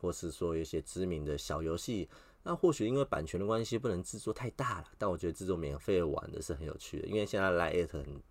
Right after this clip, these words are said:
很简单，也很好用。我只要把我的题目跟答案放上去line at，只要有人回应，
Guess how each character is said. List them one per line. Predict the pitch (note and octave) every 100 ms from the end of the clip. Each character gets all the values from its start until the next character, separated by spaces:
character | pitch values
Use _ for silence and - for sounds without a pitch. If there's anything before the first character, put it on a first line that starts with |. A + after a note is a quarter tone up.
| -
很 | - E2
简 | D#2+ C#2+
单， | D2+ D#2 D2+
也 | D2+
很 | D2
好 | D#2+ D2+
用。 | D2 D#2+ D2 - - - -
我 | F2
只 | F2+
要 | F2+
把 | F2+ D#2 D2+
我 | D2 D#2
的 | D2 D2+
题 | - -
目 | E2 F#2+
跟 | F2+ E2+
答 | D#2
案 | E2 E2+
放 | G2+ G#2
上 | G2
去 | F#2+
line | E2 F#2+ F2
at， | D2+ C2+
只 | D#2
要 | D#2+
有 | D2+
人 | C#2
回 | C#2+ - E2+
应， | A#2